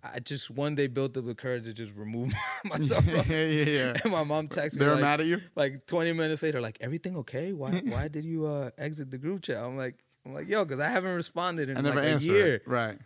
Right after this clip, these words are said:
Speaker 1: And my fucking battery is, like, getting drained every day 'cause they constantly text, yo. And it's that shit, like,
Speaker 2: Yeah.
Speaker 1: memes and fucking videos. And a lot of times, not even, like, it's,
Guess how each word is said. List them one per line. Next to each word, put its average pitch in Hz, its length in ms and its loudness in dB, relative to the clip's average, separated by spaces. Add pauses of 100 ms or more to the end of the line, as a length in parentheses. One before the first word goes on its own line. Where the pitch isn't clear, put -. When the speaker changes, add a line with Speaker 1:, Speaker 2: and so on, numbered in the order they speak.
Speaker 1:
And 135 80 -8
my 123 100 -2
fucking 160 400 -2
battery 151 360 2
is, 127 80 -2
like, 117 180 0 (300)
getting 120 240 -4
drained 120 420 -2 (800)
every 160 280 0
day 147 220 4
'cause 113 140 -6
they 123 100 -2
constantly 143 640 -6
text, 147 380 -4
yo. 123 160 -2 (260)
And 123 100 -2
it's 139 140 0
that 196 200 6
shit, 107 260 0
like, 95 240 -6
Speaker 2:
Yeah. 107 300 -2 (260)
Speaker 1:
memes 147 520 0
and 107 160 -4
fucking 143 440 -4
videos. 139 560 2
And 110 180 -8
a 120 80 -6
lot 156 220 0
of 220 100 -4
times, 196 300 0
not 190 160 2
even, 196 200 0
like, 170 280 -2
it's, 139 180 -4